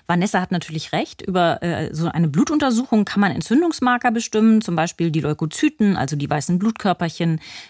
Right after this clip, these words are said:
das C R P oder die Blutsenkungsgeschwindigkeit. Die können zwar nicht sagen, was genau los ist, aber sie zeigen, ob das Immunsystem kämpft und manchmal auch wie stark. Das ist gerade bei unklaren Symptomen, die nicht weggehen, oft ein sinnvoller erster Schritt.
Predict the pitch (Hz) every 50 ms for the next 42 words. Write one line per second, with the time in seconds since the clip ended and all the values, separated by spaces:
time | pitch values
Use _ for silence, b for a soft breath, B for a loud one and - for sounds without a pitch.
0 | B B 151 156 - - - - 175 - 123 147 - - - - 220 220 220 220
1 | 208 208 196 190 B B B B - 156 165 160 151 147 139 170 175 - - 160
2 | 160 165 156 151 - - - - - - 127 120 117 117 - - - 113 - -
3 | 139 - - 190 185 185 180 - - 160 165 160 151 151 - 156 147 143 139 139
4 | 127 - 143 139 - - - 151 143 143 147 165 190 202 214 226 247 - - 285
5 | 269 - - 180 185 180 165 175 160 - - 185 180 185 190 190 185 - _ _
6 | _ - 277 - - - - 160 - - 175 180 214 220 165 156 - - - 139
7 | 127 - - 147 139 143 - - - - 156 160 175 - 190 - - - - 160
8 | - - - 127 - - - _ B B B B B B B B 165 - - 220
9 | - - - 151 196 247 196 190 180 175 135 - - 214 311 370 - 214 196 170
10 | 170 175 147 156 156 147 - - 240 294 311 233 185 180 170 170 - - 190 226
11 | - 190 185 180 180 170 - - - 180 180 - - 165 180 - - 170 156 190
12 | 233 233 - 208 190 175 127 117 147 - - 143 139 - - - - - -